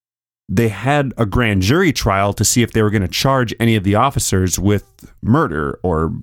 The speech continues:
manslaughter or anything. And what ended up happening was one of the officers did get charged,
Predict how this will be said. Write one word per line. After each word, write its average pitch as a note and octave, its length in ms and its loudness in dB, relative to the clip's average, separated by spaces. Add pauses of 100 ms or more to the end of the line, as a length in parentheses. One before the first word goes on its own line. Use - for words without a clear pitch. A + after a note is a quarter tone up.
manslaughter E2+ 680 0
or D2+ 200 -2
anything. A2 560 -2 (920)
And G#2 300 2
what G#2+ 220 0
ended A2+ 240 0
up A2+ 120 -2
happening G2 640 -2 (680)
was G#2+ 580 2 (1500)
one D3 260 4
of G#3+ 100 0
the F#3 120 2
officers G#2 640 0 (340)
did E3 300 2
get E3+ 180 0
charged, D#2+ 600 -4